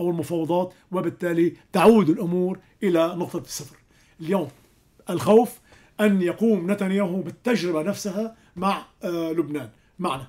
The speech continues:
عندما ي-، ي-، يكون هناك فعلًا اقتراب من اتخاذ قرار جدي بوقف إطلاق النار، ي-، ي-، يقوم نتنياهو بط-، بطروحات جديدة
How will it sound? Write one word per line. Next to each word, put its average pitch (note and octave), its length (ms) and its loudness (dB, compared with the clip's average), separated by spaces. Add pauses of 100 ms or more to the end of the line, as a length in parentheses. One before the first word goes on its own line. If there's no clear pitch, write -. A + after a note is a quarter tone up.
(540)
عندما F3+ 480 0 (260)
ي-، E3+ 100 2
ي-، F3+ 580 -4
يكون G#3 280 0
هناك F#3 420 -2 (260)
فعلًا F3+ 460 0 (320)
اقتراب G3+ 640 2
من F#3 240 2 (420)
اتخاذ G#3 380 2
قرار F3 400 -4 (480)
جدي F3+ 500 0
بوقف G3 240 -2
إطلاق F#3 220 -4
النار، G3 360 -2 (500)
ي-، F3+ 80 0
ي-، G#3+ 400 -2
يقوم F#3 420 2 (100)
نتنياهو F#3 540 -4
بط-، A3 300 -2
بطروحات G#3 500 0
جديدة F#3 520 -2